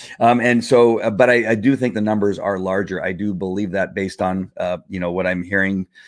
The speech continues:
um, from other people, uh, you know, that I follow on social media, and some people like Dan Bongino, who, again, I was, I was listening to before I came on. <laughs> And it's funny that he was, he was talking about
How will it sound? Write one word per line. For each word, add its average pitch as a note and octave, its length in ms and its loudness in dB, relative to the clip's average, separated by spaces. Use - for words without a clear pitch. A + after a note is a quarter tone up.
um, A#2+ 440 4
from A#2+ 300 4
other A2+ 160 6
people, G#2 520 2
uh, F#2+ 380 0
you G2 80 -6
know, G2 140 -2
that F#2+ 120 -2
I F#2+ 60 -2
follow F#2+ 580 2
on G2 200 -2
social G2 400 -2
media, F#2 480 -2
and F#2 420 -4
some F#2+ 440 -6
people G2 240 -6
like F2+ 200 -4
Dan G2 220 0
Bongino, F#2+ 500 -2
who, F#2+ 140 0
again, F2+ 220 -4
I F2 40 -2
was, F2+ 220 -4
I F#2+ 80 0
was F#2 160 0
listening F#2+ 280 -4
to G2 60 -8
before F#2 300 2
I F2+ 60 2
came F#2+ 200 -2
on. F#2+ 160 2
<laughs> - 20 -2
And F#2 120 -4
it's D3 160 0
funny A#2+ 300 2
that A2+ 80 2
he A2+ 60 6
was, F#2+ 160 2
he G#2 160 2
was G2 140 0
talking G2 320 2
about F#2+ 300 0